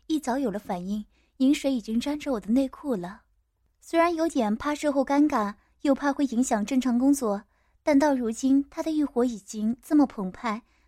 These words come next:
怕现在反抗会开罪他，而失了这份工作。最重要的是，我现在也需要造爱，后果的事日后再算吧，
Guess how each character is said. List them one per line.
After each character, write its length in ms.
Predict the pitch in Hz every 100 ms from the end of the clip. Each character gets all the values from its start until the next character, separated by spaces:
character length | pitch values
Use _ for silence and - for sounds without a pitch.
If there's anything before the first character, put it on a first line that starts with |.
| -
怕 100 | 320
现 180 | 339 285
在 140 | 294
反 240 | 226 196
抗 300 | 214 262 247 - _ _
会 180 | 277 269
开 220 | 311 311
罪 180 | 302 262
他， 340 | - 262 269 _
而 100 | -
失 160 | 269 -
了 120 | 294
这 120 | 269
份 220 | 294 285 277
工 180 | 294
作。 300 | 294 233 196 - _ _ _
最 140 | 349 311
重 160 | 311
要 180 | 269 208
的 240 | 190 196 - _ _ _ _
是， 160 | -
我 100 | 311
现 240 | 269 311 285
在 160 | 302
也 140 | 240 202
需 180 | - 285
要 100 | 269
造 140 | 302
爱， 360 | 294 294 247 - _ _
后 220 | _ 330 285
果 140 | 196
的 100 | 190
事 280 | - 214 226 _ _ -
日 160 | 302
后 160 | 320 285
再 160 | 269 262
算 320 | - 277 196
吧， 220 | 175